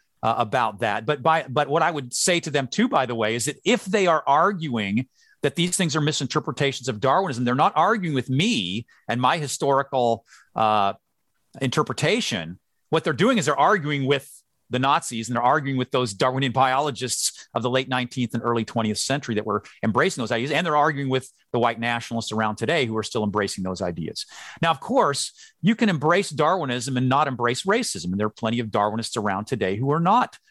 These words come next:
racist. We're not trying to say that, you know, everyone who embraces Darwinism is a racist. That's not the point. Uh, but there is a certain logic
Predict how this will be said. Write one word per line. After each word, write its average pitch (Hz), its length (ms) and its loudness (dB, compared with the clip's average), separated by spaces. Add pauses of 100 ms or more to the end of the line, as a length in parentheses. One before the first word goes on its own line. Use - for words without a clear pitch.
(120)
racist. 104 460 -2
We're 110 80 0
not 131 180 2
trying 147 300 2
to 131 80 -4
say 123 320 0
that, 120 220 -4 (260)
you 113 60 0
know, 110 100 2
everyone 127 400 0
who 123 120 0 (180)
embraces 113 480 0
Darwinism 107 460 0
is 131 40 -2
a - 20 -2
racist. 190 360 -2
That's - 180 -4
not 107 240 0
the - 80 -12
point. 123 520 -4 (640)
Uh, 120 360 2
but 147 260 -2 (380)
there 151 180 2
is 220 320 0
a 190 140 2
certain 185 340 0
logic 160 720 0